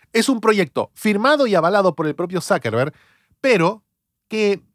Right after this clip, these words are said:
no está pensado para dar la razón a Zucaritas, sino está pensado para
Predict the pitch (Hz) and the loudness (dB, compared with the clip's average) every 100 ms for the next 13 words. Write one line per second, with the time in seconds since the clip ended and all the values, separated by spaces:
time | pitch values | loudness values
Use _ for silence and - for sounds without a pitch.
0 | _ _ 180 214 320 - 285 285 233 202 | _ _ -4 0 0 0 -2 -2 -2 0
1 | 262 254 214 180 226 233 185 170 220 190 | 2 2 2 2 2 0 -2 -2 -6 -4
2 | 190 190 139 120 - - 196 180 180 185 | -4 -4 -2 -4 -4 -12 -8 -4 -2 -2
3 | 254 277 247 247 240 190 208 165 156 | -4 -4 -4 0 0 2 2 2 0